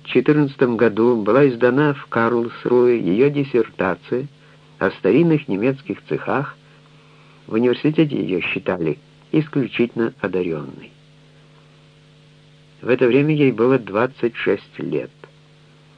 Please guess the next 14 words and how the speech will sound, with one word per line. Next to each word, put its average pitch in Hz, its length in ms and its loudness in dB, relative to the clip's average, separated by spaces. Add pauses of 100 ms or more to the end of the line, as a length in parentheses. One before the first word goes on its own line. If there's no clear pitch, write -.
(420)
С - 20 -10
войной 147 540 4
она 131 160 2
была 127 220 2
знакома 113 420 -2
только 143 380 2
по 127 120 -2
книгам, 87 540 -6 (1400)
но 98 160 -4
уже 127 320 2 (120)
слыла 113 360 2
человеком 117 640 2
настойчивым, 135 960 2
изобретательным 131 1080 0